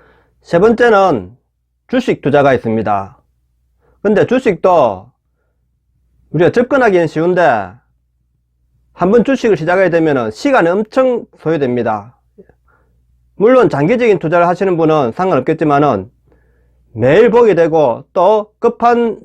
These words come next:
변동이 심하기 때문에 자주 들어가서 확인해주고 해야 되는 것이 주식입니다. 그래서 보통 우리가 주식을 하게 되면은 주식에 거의 화면에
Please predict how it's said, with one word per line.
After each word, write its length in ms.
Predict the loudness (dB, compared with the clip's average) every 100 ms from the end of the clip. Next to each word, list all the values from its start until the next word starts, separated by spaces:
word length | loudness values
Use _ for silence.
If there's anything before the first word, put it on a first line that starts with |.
| -6
변동이 500 | -2 0 0 2 0
심하기 420 | -2 -2 0 0 2
때문에 640 | 0 2 0 -2 -4 -12 _ _ _
자주 320 | 0 0 2 0
들어가서 460 | 0 0 0 -2
확인해주고 880 | -2 -2 0 -2 -2 2 2 2 -2 -8 _ -4
해야 100 | 0
되는 220 | 0 0
것이 340 | -2 -2 -4 -2
주식입니다. 480 | -4 -2 -4 -2 -2
그래서 580 | 0 0 2 0 -2 -8 _ _ _ _ _ _ _ _
보통 340 | -4 0 2 4
우리가 180 | 2
주식을 300 | 0 -2 0
하게 100 | 0
되면은 580 | 0 -2 -2 -2 -6 -14 _ _ _ _ _ _ _ -6
주식에 420 | -2 0 2 2
거의 240 | 4 4
화면에 460 | 2 0 0 2